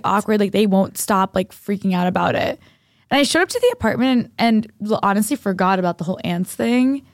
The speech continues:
And Michael's like, "April Fools." I was like, "That was the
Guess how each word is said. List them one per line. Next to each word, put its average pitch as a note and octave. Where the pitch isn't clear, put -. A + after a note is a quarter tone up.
And D4+
Michael's D#4
like, F4
"April G#4+
Fools." A4+
I G#4
was F#4
like, G#4+
"That D#4+
was F#4+
the C#5